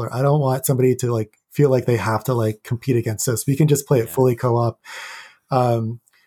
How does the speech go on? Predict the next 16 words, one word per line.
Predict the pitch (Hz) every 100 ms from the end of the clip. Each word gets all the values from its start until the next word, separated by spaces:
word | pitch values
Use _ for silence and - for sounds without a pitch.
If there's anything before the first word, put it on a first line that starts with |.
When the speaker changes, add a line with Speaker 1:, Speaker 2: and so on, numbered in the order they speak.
| _
Speaker 1:
and | 135
also | 151 190 220 175
another | 156 160 185
interesting | 156 151 139 123
thing | 127
is | 117 110
at | 123 123
the |
beginning | 147 190
of | 202
the | 151
game, | 131 127
everybody | 139 196 190 196
gets | - 151 151 -
their | - 127
own | 131 135 139